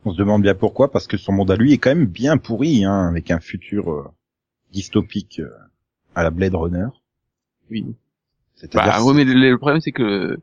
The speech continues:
Speaker 2: c'est pas, ils sont pas non plus super, les, les autres mondes.
Speaker 1: Oui, chaque monde a ses défauts, c'est vrai. <laughs> C'est, c'est pas faux, Max, c'est pas faux.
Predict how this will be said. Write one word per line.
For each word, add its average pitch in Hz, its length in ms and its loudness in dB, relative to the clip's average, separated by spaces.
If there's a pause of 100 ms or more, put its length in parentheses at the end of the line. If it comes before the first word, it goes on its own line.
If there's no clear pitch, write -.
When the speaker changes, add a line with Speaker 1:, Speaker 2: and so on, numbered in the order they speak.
Speaker 2:
c'est - 180 -18
pas, 107 280 4
ils 107 160 -4
sont 104 100 -12
pas 101 120 -8
non 107 100 -2
plus 107 100 -10
super, - 340 -4
les, 110 140 -10 (140)
les 110 140 -12
autres - 120 -12
mondes. 113 120 -4 (180)
Speaker 1:
Oui, 135 220 4
chaque - 260 -6
monde 113 180 4
a 90 60 4
ses 101 160 -2
défauts, 92 360 0
c'est - 140 -4
vrai. - 440 -2
<laughs> - 240 -20
C'est, - 400 -4
c'est - 140 -8
pas 120 140 0
faux, 92 180 -4
Max, 62 380 -10
c'est - 200 -14
pas 80 120 -8
faux. - 200 -20